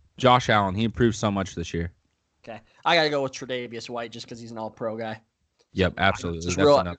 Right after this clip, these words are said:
Speaker 2: I
Speaker 1: to
Speaker 2: just
Speaker 1: take.
Speaker 2: realized I went three D Bs in a row, but okay.
Speaker 1: <laughs>
Speaker 2: Um, Miami Dolphins.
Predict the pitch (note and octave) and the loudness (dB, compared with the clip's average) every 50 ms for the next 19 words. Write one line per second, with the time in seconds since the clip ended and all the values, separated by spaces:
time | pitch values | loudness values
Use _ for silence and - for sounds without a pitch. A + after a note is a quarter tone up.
0 | _ - C3+ C#3 C3+ - - D3 C#3 C3 B2+ A#2+ B2 A#2+ B2 A#2 A2+ - B2+ B2+ | _ -6 -6 -6 -4 -4 0 2 2 2 2 0 -2 -6 -6 -8 -10 -10 -10 -10
1 | B2 A#2 A#2 A#2+ A2+ A2 A#2 A2+ A2 A2+ A2+ A#2 A#2+ B2 A#2+ A#2 - C3 - - | -10 -8 -8 -10 -8 -8 -10 -10 -8 -6 -4 -2 0 0 0 0 0 2 4 4
2 | F#3 F3+ - F3+ G3 F#3+ - C#3+ - - C3 B2+ - D#3 E3+ F3+ F3+ F3 F3 F3 | 4 6 8 8 6 8 6 2 0 0 -2 2 6 8 8 8 8 6 4 0
3 | E3 - _ _ _ _ _ _ _ _ _ _ _ _ _ _ _ _ _ - | -4 -10 _ _ _ _ _ _ _ _ _ _ _ _ _ _ _ _ _ -2
4 | D3 D#3+ F3+ G3+ A#3+ C4+ A#3+ E3 D#3+ D#3+ G#3+ C4 B3 C#3 G#2 D2+ - - - - | 2 2 4 4 2 2 2 2 4 4 4 4 0 -4 -10 -14 -16 -20 -20 -20